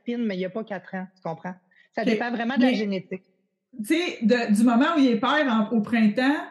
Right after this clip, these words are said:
Speaker 1: Ouais.
Speaker 2: jusqu'au début de la chasse, c'est quand même deux, trois mois, mettons. OK, on est d'accord ?
Speaker 1: Euh, ouais, ça pousse vite en titi, moi, te le dire.
Speaker 2: Ouais, c'est ça. C'est, c'est ça ma
Speaker 1: Ouais.
Speaker 2: question,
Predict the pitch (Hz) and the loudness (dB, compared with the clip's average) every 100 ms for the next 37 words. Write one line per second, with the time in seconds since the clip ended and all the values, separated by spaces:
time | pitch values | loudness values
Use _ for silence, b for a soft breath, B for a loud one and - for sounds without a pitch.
0 | - 202 247 - 262 208 220 277 262 214 | -2 2 2 0 2 4 4 2 2 0
1 | 214 262 339 - 233 208 202 247 226 233 | 0 -2 -2 -4 -4 0 2 4 4 2
2 | 208 214 196 220 196 170 - - _ _ | 0 0 4 2 2 -4 -10 -12 _ _
3 | 175 185 208 240 190 175 185 226 220 220 | -10 -4 0 2 0 0 -2 0 0 0
4 | 208 196 190 190 185 185 180 185 _ _ | -2 -2 -2 -2 -2 -4 -4 -8 _ _
5 | - 202 196 214 208 208 190 240 196 240 | -8 -4 -2 -4 -6 -8 -6 -4 -4 -6
6 | 247 226 - _ 254 226 208 175 170 254 | -6 -10 -12 _ -4 -4 -4 -6 0 0
7 | 415 254 208 311 427 233 240 233 240 214 | 4 4 4 2 0 2 4 4 4 2
8 | 339 262 214 214 - | 2 2 4 2 2